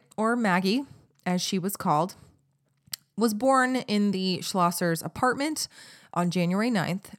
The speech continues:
two thousand four. Can you imagine being the people that had to rent this place after them? The, like, residual haunting that could be there of this, this pissed off baby. Amazing.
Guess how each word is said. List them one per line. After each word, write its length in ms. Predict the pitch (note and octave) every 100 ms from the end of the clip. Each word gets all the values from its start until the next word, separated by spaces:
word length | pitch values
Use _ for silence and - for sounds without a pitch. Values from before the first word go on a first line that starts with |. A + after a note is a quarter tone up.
| -
two 160 | F#3+
thousand 380 | E3 D3 D3+ F3
four. 360 | - - - F3+
Can 140 | - A3
you 100 | B3
imagine 400 | A3 D3 F3 F#3
being 220 | E3+ F3
the 60 |
people 220 | E3+ E3 F3
that 100 | F3
had 140 | F#3
to 60 | E3
rent 180 | D3+ D#3+
this 120 | E3+
place 320 | - G#3 G#3
after 300 | - D#3 F#3+
them? 420 | F#3 G#3 A3 A3+ - _ _ _ _ _ _
The, 180 | - F3+
like, 300 | D#3+ D#3 -
residual 560 | F3+ D#3+ D#3+ E3+ F3 F3+
haunting 500 | D3+ D3 - G3+ A3
that 160 | -
could 160 | - E3+
be 140 | F3
there 240 | E3 F3+ G3
of 100 | E3
this, 280 | D#3+ - - - - - -
this 160 | E3
pissed 300 | - F#3 D#3+
off 200 | E3+ D#3+
baby. 500 | E3 D#3 E3+ G#3+ B3 A#3 _ _ _ _ _ _ _ _
Amazing. 500 | F3 E3 D3+ - G3